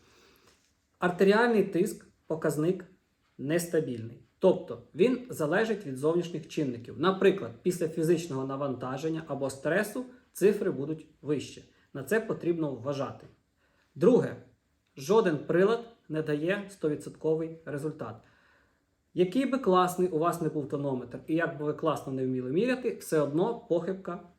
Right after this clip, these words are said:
ймовірна. Третє. Не забуваємо про симптом або синдром білого халату. Тобто, коли пацієнт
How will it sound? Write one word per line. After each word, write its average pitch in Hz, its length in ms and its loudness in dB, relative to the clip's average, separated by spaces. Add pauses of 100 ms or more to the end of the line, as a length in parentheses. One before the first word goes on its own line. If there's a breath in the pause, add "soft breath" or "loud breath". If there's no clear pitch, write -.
ймовірна. 131 580 -4 (920)
Третє. - 460 2 (300)
Не 151 180 -2
забуваємо 185 640 2
про 156 520 0 (500)
симптом 180 760 -2
або - 160 -10
синдром 165 600 0
білого 160 420 2
халату. 131 480 -2 (560 soft breath)
Тобто, 170 520 2 (840)
коли 170 240 4
пацієнт 170 640 0